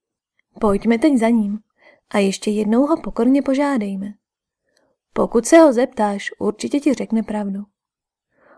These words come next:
Ó Judištyro, svlékni si brnění a půjdeme navštívit syna Gangy.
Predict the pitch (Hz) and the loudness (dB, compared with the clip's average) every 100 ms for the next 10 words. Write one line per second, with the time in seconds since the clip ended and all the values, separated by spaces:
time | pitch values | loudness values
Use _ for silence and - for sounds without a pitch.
0 | _ - 214 202 202 208 240 - 208 196 | _ 0 4 6 4 2 0 -6 -8 -10
1 | - _ _ _ - - 208 202 202 269 | -16 _ _ _ -14 -2 2 2 2 0
2 | - 285 214 214 220 233 254 _ - 202 | 2 2 2 2 2 0 -4 _ -12 -10
3 | - 202 208 277 302 208 - - 220 247 | -2 0 2 4 4 2 -4 -6 -4 -4
4 | 254 - 202 208 196 190 190 196 202 | -6 -8 -6 -4 -6 -8 -8 -10 -14